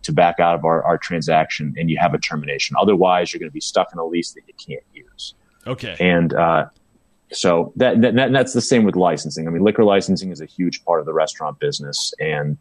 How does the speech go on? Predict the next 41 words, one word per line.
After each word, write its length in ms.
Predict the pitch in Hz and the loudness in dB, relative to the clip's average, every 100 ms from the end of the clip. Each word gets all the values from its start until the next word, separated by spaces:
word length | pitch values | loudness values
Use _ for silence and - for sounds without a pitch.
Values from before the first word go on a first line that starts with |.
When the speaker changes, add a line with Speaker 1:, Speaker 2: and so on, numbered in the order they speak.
| - | -8
Speaker 1:
those 600 | 76 80 80 107 95 - | -6 -2 2 4 4 4
same 300 | 98 92 87 | 4 4 4
factors 580 | 80 73 - 71 71 | 2 0 -2 -4 -4
come 180 | - 65 | -4 -6
into 120 | 62 | -6
play. 220 | - - - | -6 -6 -4
Speaker 2:
So 120 | - | -2
what 160 | 190 214 | -4 -2
kind 160 | 302 | -2
of 140 | 254 - | 0 2
buffer 320 | 175 175 175 | 0 2 4
are 60 | 139 | 4
we 120 | 131 | 2
talking 380 | - 120 - 107 | 0 -4 -4 -10
about 260 | 87 92 | -8 -8
when 120 | 113 131 | -4 -2
we're, 200 | 147 127 | -2 -2
we're 160 | 135 | -2
looking 380 | 135 170 170 170 | 0 -2 -2 -2
for 120 | 160 | -2
these 200 | 147 139 | -2 -2
conti-, 280 | 139 127 127 - _ 135 | -4 -6 -6 -8 _ -10
these 160 | 139 135 | -6 -6
contingencies, 720 | - 123 135 127 120 127 117 - | -6 -6 -4 -4 -4 -4 -6 -4
these, 260 | 120 117 - - | -4 -4 -6 -12
this, 140 | - 135 - | -6 -6 -4
this 140 | 143 107 | -4 -4
grace 300 | 120 143 143 | 0 2 0
period, 360 | - 131 123 | -2 0 0
this 100 | 120 | -2
period 260 | - 135 139 | -6 -4 -4
of 100 | 120 | -6
time 340 | - 127 131 | -4 -2 -2
to 120 | - | -2
make 160 | 131 127 | -4 -2
sure 220 | - 135 | -2 -4
all 200 | - 131 | 0 2
these 200 | 131 131 | 2 0
zoning 420 | 104 123 131 127 123 - - | 0 0 0 0 -4 -10 -12
and 180 | - 120 | -6 -4
permitting 540 | - 147 139 131 127 | 0 2 2 2 0